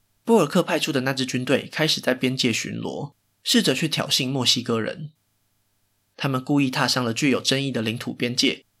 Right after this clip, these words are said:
果然受到了墨西哥军队的攻击。当消息一传回华盛顿特区，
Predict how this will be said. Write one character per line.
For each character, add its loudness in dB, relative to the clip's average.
果 2
然 4
受 4
到 4
了 4
墨 0
西 2
哥 2
军 -2
队 2
的 -6
攻 0
击。 -6
当 2
消 6
息 2
一 0
传 0
回 0
华 2
盛 2
顿 0
特 0
区， -2